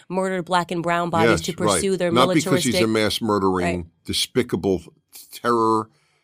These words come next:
Speaker 2: torturing human being.
Speaker 1: Do you know what the best part of, of Colin Kaepernick saying that was? He
Speaker 2: Huh.
Speaker 1: said, to, "Because of white imperialism,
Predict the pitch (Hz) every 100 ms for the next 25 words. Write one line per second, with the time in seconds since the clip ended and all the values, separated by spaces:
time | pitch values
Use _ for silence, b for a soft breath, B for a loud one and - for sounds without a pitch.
0 | _ _ _ _ - - 127 120 - 110
1 | 101 92 101 95 85 95 71 58 - _
2 | - 220 277 175 185 180 180 165 160 -
3 | - 165 165 160 156 160 156 - 147 160
4 | 160 175 190 - 165 - 170 165 147 -
5 | - - - - 180 175 175 165 147 175
6 | 202 - - 180 170 190 175 160 151 160
7 | 156